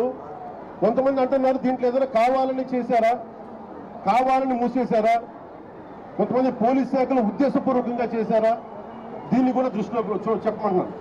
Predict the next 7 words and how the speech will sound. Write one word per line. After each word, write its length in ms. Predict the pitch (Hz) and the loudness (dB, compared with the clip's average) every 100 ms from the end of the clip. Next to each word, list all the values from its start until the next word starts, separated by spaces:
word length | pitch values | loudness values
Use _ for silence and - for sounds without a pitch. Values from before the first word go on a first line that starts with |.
| - - - - | -12 -14 -10 -4
ఇది 120 | 220 233 | -2 0
చెప్పింది 360 | 233 226 285 262 214 | 0 2 2 0 0
స్వయాన 300 | 226 262 254 220 220 | 0 2 2 2 0
కొంతమంది 340 | 220 233 240 | 0 0 0
క్షతగాత్రులు, 600 | 233 233 247 247 233 240 226 - - - - - | 0 0 0 0 0 -2 -2 -4 -14 -14 -12 -2
వాళ్ళ 140 | 214 233 - | 0 2 2
పోలీసులు 440 | 269 294 - 277 | 4 4 2 0